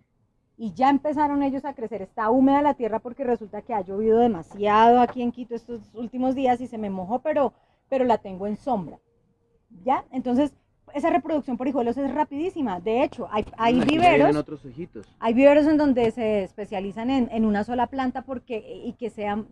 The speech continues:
Speaker 1: que da muchos hijos para poder, ah, eh, vender mucho, ¿sí?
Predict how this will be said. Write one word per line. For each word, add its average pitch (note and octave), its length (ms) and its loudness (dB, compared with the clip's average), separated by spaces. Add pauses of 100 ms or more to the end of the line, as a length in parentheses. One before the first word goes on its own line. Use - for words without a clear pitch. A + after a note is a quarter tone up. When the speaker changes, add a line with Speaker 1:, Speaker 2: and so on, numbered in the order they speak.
Speaker 1:
que C4 120 -6
da A3 120 0
muchos A3 360 -6
hijos C#4+ 340 -8 (520)
para B3 180 -2
poder, G3+ 400 -4
ah, A3 320 -2
eh, G#3 440 0
vender G#3+ 560 -2
mucho, A#3+ 400 2 (400)
¿sí? B3 220 -10